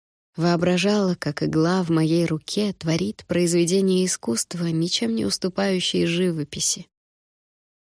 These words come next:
Повернувшись к витрине спиной, я прикрыла глаза,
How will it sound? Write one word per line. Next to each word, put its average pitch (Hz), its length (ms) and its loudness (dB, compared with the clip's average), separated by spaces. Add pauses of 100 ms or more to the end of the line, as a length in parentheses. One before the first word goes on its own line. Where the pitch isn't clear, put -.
(120)
Повернувшись 247 600 2
к - 40 -2
витрине 233 440 2
спиной, 226 480 0
я 196 260 0
прикрыла 208 520 -2
глаза, 190 520 0